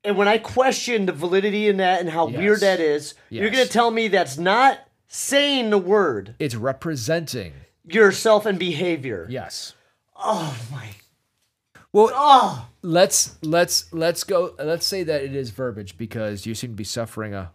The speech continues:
Speaker 2: a mild stroke over this.
Speaker 1: I am.
Speaker 2: So <laughs>
Speaker 1: I am. I can't believe that.
Speaker 2: So,
Speaker 1: The number of
Speaker 2: let's
Speaker 1: excuses you come up when the Bible says dumb is just astonishing to me.
Speaker 2: So,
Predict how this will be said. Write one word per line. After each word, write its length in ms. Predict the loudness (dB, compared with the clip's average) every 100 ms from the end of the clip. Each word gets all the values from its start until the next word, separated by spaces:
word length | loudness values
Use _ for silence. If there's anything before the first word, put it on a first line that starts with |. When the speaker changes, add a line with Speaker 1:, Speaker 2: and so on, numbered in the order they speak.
| -14
Speaker 2:
a 80 |
mild 260 | -10 -8 -8
stroke 300 | -8 -8 -8
over 140 | -10 -10
this. 240 | -10 -12 -12
Speaker 1:
I 120 | -6
am. 180 | -2 0
Speaker 2:
So 300 | 2 4 2
<laughs> 1120 | 0 -12 -14 -20 _ -12 -12 -12 -14 -12 -8
Speaker 1:
I 60 | -4
am. 260 | 0 0 2
I 120 | 0
can't 260 | 2 2 2
believe 340 | 0 -2 -2
that. 160 | 0 6
Speaker 2:
So, 180 | 8 8
Speaker 1:
The 180 | 6 2
number 280 | 2 2 4
of 60 |
Speaker 2:
let's 160 | 4 4
Speaker 1:
excuses 480 | 0 -2 -2 -4 -8
you 80 | -6
come 180 | -2
up 140 | 0 0
when 140 | -2
the 60 | -2
Bible 320 | 0 0 0
says 240 | -4 -6 -4
dumb 200 | -4 -4
is 140 | -6
just 140 | -8 -10
astonishing 600 | -12 -8 -8 -8 -10 -12
to 60 | -8
me. 40 |
Speaker 2:
So, 300 | 0 2 2